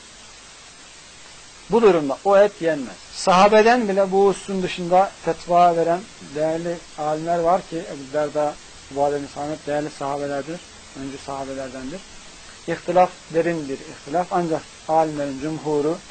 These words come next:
Allah alem isabetli olan görüşte bu. Bu şekilde. Yani kesilirken Allah'ın ismi anıl-, anılan hayvanlar kimin hayvan olursa olsun yenir. Ehli kitabın veya Müslümanların,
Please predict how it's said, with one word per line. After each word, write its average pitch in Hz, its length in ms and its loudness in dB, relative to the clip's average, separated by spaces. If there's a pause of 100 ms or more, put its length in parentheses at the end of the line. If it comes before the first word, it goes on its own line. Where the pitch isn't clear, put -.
(140)
Allah 151 240 2
alem 143 260 -2 (140)
isabetli 147 460 -4
olan 135 180 -10
görüşte 131 420 -12
bu. 190 140 -4 (540)
Bu 185 80 0
şekilde. 117 380 -12 (1000)
Yani 156 220 0 (120)
kesilirken 165 520 -6
Allah'ın 151 380 2
ismi 156 280 -12
anıl-, 156 300 -6 (280)
anılan 160 380 0
hayvanlar 160 560 0 (300)
kimin 208 280 -4 (280)
hayvan 147 280 -6
olursa 143 260 -8
olsun 143 240 -10
yenir. 175 320 -2 (1600)
Ehli 139 180 -6
kitabın 151 420 -4
veya 147 160 -2
Müslümanların, 135 580 -10